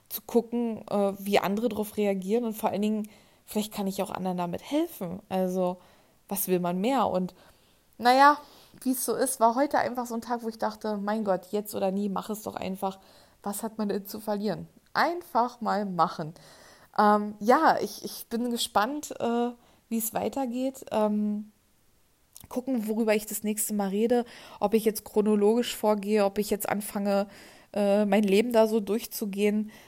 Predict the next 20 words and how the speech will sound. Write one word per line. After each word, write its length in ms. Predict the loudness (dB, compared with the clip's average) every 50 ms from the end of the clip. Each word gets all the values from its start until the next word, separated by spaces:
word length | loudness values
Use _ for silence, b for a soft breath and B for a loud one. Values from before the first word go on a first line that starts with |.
| B B B
Ähm, 540 | -2 0 2 2 2 2 2 0 -2 -2 -2 -4
ich 140 | -2 4 6
will 100 | 6 6
auf 100 | 6 4
jeden 120 | 0 0
Fall 160 | 0 0 0
einfach 340 | 0 0 0 0 -2 -2 -2
über 240 | -4 -2 0 2 2
mehrere 480 | 2 2 2 2 0 0 -2 -2 -2
Themen 300 | -2 -2 -4 -2 -2 -2
reden 440 | 0 0 2 2 2 0 -2 -2 -4 B B B B B B B
und 180 | B -4 -4 -2
vor 140 | -2 -2
allen 140 | 0 0 0
Dingen 240 | 0 0 -2 -4 -8 -6
immer 200 | -2 0 0 0
mit 160 | 0 -2 -2
dem 100 | -2 -2
Hintergrund, 640 | -2 -2 -2 -2 -4 -4 -4 -2 -4 -2 -2 -4 -4 -4
anderen 380 | -4 -2 0 0 0 0 -2